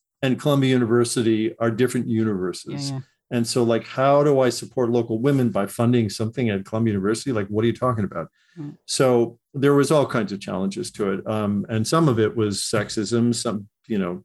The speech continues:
Speaker 1: just hard won, hard change sexism. Some of it was, um,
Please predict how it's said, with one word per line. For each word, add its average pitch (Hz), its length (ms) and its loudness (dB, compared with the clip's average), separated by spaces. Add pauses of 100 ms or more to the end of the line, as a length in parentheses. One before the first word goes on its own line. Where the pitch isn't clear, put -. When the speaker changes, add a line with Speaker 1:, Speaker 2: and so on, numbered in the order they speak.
(120)
Speaker 1:
just - 300 -10
hard 117 440 0
won, 113 360 2
hard 107 360 0
change 110 380 -2
sexism. 101 640 -2 (760)
Some 143 260 2
of 120 100 2
it 120 200 2
was, 110 540 0 (200)
um, 101 560 0